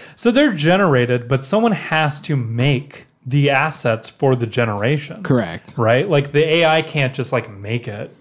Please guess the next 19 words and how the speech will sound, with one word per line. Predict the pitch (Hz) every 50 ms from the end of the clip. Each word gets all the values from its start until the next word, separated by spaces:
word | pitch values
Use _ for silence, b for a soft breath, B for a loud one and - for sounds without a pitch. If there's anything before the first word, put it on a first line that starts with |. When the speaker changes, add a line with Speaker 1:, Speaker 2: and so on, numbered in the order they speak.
| - -
Speaker 1:
I | 131
mean, | 131 127 120 110
maybe | 110 127 147 131 107
it | 104 107 -
can. | - - 107 107 110 120 - b b b b b b b
Maybe | - 135 139 147 147
they | 143 139 123
wrote | 117 120 113 110
some | - - 117 107
code | - - 117 110 110 107
to | - 120
where | 113 110 110
it, | 123
like, | 117 110 107 -
makes | 110 104 107 - - -
custom | _ - - 107 104 - - 117 113 107 104
shit | - - 120 110 113 127 - -
or | 127 110
whatever. | 110 104 107 110 117 127 131 131